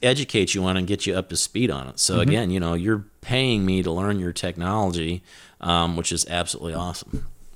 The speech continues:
Speaker 1: So
Speaker 2: That is really cool.
Speaker 1: yeah.
Speaker 2: Uh,
Speaker 1: So.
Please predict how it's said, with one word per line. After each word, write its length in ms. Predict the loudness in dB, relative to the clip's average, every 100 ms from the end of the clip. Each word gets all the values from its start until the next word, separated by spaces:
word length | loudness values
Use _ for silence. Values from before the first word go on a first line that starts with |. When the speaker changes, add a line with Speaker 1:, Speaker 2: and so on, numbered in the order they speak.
| -8
Speaker 1:
So 500 | -6 -6 -8 -10 -10 -2
Speaker 2:
That 120 | 0
is 120 | 2
really 180 | 0 -2
cool. 280 | -6 -8 -8 -10 -8
Speaker 1:
yeah. 200 | -6 -8 -14 _ -20 -20 -12
Speaker 2:
Uh, 240 | -8 -6 -6
Speaker 1:
So. 240 | -6